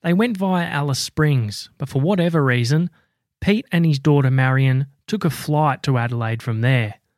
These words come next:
while Sally, daughter Wendy, and Thomas Whelan continued on by car, with two family dogs going along for the ride also.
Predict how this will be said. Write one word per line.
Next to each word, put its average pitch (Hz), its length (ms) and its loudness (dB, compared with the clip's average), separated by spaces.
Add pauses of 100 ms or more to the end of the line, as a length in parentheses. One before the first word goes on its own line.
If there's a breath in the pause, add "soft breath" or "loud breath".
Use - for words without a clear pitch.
(220)
while 120 220 -2
Sally, 165 520 -2 (160)
daughter 147 280 2
Wendy, 151 500 2 (420)
and 180 220 0
Thomas 160 340 -2
Whelan 143 500 0 (180)
continued 220 520 0
on 160 220 2
by 131 220 0
car, 120 460 -2 (340)
with 127 140 -8
two 170 200 4
family 147 400 0
dogs 131 320 0
going 127 260 0
along 117 300 -2
for 120 120 -8
the 113 100 -4
ride 107 280 -4
also. 123 540 0